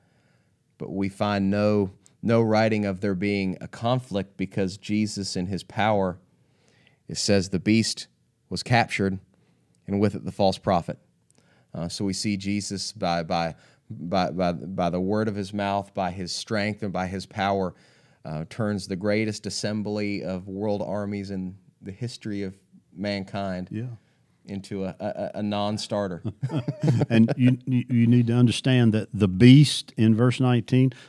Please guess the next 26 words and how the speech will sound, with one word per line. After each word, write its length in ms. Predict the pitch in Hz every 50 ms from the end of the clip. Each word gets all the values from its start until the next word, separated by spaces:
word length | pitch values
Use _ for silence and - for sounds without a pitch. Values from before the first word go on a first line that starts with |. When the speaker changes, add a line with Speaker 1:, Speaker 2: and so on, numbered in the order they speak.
| -
Speaker 2:
that's 240 | - 98 95 95 - - -
Antichrist, 1040 | 127 127 123 - 135 127 120 123 - - 127 123 127 131 131 131 127 190 95 - - _ - - - _ _
Speaker 1:
Mm-hmm. 40 | -
Speaker 2:
and, 420 | 101 101 101 98 95 98 101 104 104
uh, 260 | 101 101 98 95 80 - _ - - _ - -
the 260 | - 123 104 98 104 -
false 300 | - 143 143 151 143 -
prophet, 540 | - - 156 165 170 165 - 175 175 170 180 - - - - _ _ _ _ _ _ _ - - _ - - _
well, 340 | 170 143 127 135 147 151 139
that 220 | 127 131 143 139 - - -
may 400 | 156 135 - - 127 123 127 127
be 200 | 127 117 123 123
de-, 180 | 120 110 113 120 160 254 240 147
be 140 | 113 117 113
determined. 580 | 107 95 - - 123 117 107 92 90 90 - - - - - _ _ _
But 220 | 98 101 104 - - -
who 180 | - 143 151
the 120 | 143 123 107
beast 440 | 101 131 151 165 156 - - - 156
is, 460 | 160 160 156 156 156 147 127 123 117
that's 240 | 120 123 127 123 -
still 320 | - - 139 135 127 117
to 60 | 110
be 200 | 110 120 120 113
t-, 280 | 113 - - - 107 117 -
t-, 140 | - 127